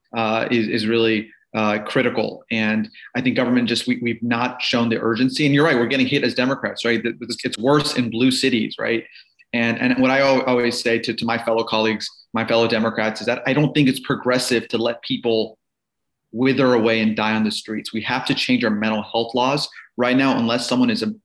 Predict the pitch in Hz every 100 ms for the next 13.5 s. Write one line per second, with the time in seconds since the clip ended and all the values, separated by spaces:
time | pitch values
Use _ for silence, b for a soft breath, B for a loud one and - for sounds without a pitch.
0 | - 127 135 143 135 113 113 - 104 107
1 | - 110 123 - - - 110 107 104 117
2 | - 110 - 110 - 117 113 110 107 107
3 | 139 170 - B B 110 - 135 135 131
4 | 120 - - 104 - 123 - - 117 -
5 | - 107 101 104 107 - - B B B
6 | - 117 113 117 113 - 135 131 127 135
7 | 127 123 127 123 123 120 113 - 117 117
8 | - 113 120 110 - 120 117 - 127 127
9 | - 127 123 120 113 110 107 123 127 123
10 | 110 113 107 110 120 113 110 117 113 110
11 | 107 117 117 113 120 117 107 - B B
12 | B 101 92 107 104 104 - 113 117 117
13 | 117 107 117 110 104